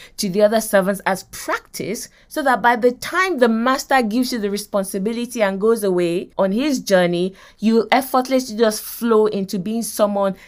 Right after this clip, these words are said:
that is kind, that they can come and talk to,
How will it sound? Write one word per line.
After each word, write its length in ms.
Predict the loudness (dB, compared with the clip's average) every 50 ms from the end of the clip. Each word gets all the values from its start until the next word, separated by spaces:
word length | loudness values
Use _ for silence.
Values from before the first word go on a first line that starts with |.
| -12 -6
that 160 | -2 -2 0
is 160 | 0 -2 -4 -6 _ -14
kind, 540 | -14 -8 -4 -2 -2 0 0 0 0 0
that 120 | 0 -2 -2
they 80 | -4
can 240 | -4 -4 -6 -6 -6
come 220 | -4 -4 -4 -2 -2
and 180 | -4 -4 -2
talk 280 | 0 0 0 0 -2 -6
to, 200 | -6 -6 -6